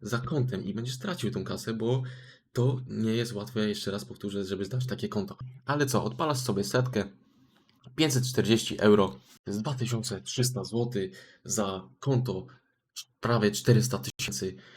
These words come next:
z którego możesz zrobić dziesięć procent i żyć sobie tak i w przyszłości uzbierać sobie kapitału i otworzyć sobie konto live i już nie być uwiązany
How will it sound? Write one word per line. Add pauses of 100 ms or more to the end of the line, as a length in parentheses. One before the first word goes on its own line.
(100)
z
którego
możesz
zrobić
dziesięć
procent
i
żyć
sobie
tak
i
w
przyszłości
uzbierać
sobie
kapitału
i
otworzyć
sobie
konto (260)
live
i
już
nie
być
uwiązany